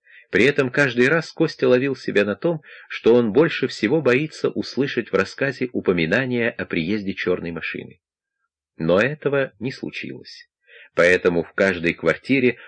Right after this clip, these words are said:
он как бы одерживал маленькую победу, важность которой всё росла и росла, пока не превратилась после разговора в последней квартире в ценнейший факт,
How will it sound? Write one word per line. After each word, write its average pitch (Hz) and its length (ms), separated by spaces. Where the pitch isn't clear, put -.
он 104 180
как 113 240
бы 107 120
одерживал 101 760
маленькую 98 560
победу, 87 540
важность 92 500
которой 85 580
всё 78 200
росла 67 380
и 62 60
росла, 123 560
пока 160 240
не 156 100
превратилась 120 680
после 101 340
разговора 90 600
в - 100
последней 85 500
квартире 120 640
в - 120
ценнейший 76 760
факт, - 500